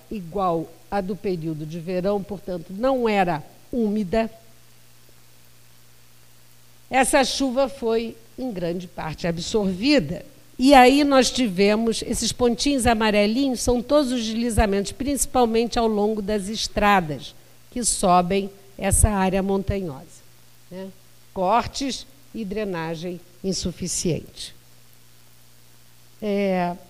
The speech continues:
só pra chamar a atenção, os dados que nós obtivemos. E foram coisas locais. Na época,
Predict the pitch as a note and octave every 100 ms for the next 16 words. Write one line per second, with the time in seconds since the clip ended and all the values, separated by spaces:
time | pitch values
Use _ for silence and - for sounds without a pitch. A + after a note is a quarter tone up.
0 | - - - - - - - - - -
1 | - - - - - - - A3+ G3 G#3
2 | F#3+ G3+ G3 G3 G3 G3+ G3 - G#3+ G#3+
3 | A3+ A#3 - - A3+ F3+ F3 D#3 D3+ -
4 | F#3+ F3 F3 F3+ E3+ F3 - E3 D3 -
5 | - - - - - - - - - -
6 | - - - - - - - - - -
7 | - C4 F4 F4 D#4 E4+ E4 D#4 C#4 D#4+
8 | - A3+ A3 A3 F3 G#3 C4 A#3 C4+ C#4+
9 | - F3+ F#3 E3